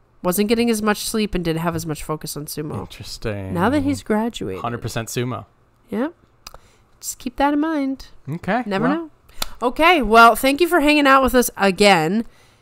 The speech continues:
Speaker 1: We didn't have a live stream like I wanted in between the two, but I am gonna try to sneak one in in the middle of the tournament again. We'll just chat about what's going on in the current situation,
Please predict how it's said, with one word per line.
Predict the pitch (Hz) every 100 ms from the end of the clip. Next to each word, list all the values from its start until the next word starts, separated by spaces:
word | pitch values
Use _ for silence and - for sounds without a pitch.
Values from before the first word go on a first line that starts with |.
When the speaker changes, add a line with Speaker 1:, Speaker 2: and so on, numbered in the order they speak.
| _ _ _
Speaker 1:
We | 202 208
didn't | 175 247 285 330
have | 254 277 277 277 262 -
a | 214 208 202 190
live | 190 208 233 233
stream | - 254 247 240
like | 196 185
I |
wanted | 180 180 190 214 214
in | 214
between | 208 - 254
the | 254
two, | - 262 262
but | 220 185
I | 175
am | 185 208
gonna | 208 202
try | 208 208
to | 202
sneak | - 214 214
one | 208 196
in | 196 196
in | 180 180
the |
middle | 175 226 247
of | 233
the | 226
tournament | - 220 220 214
again. | 208 208 196 196 190 - _ -
We'll | 180
just | 160 -
chat | - 190 190
about | 185 185 175 165
what's | 180 -
going | 196 185 180 180
on | 180 175 175 175 165 - _ _ -
in | 196
the | 185
current | - 202 196 190
situation, | - 214 190 190 196 214 - 208 214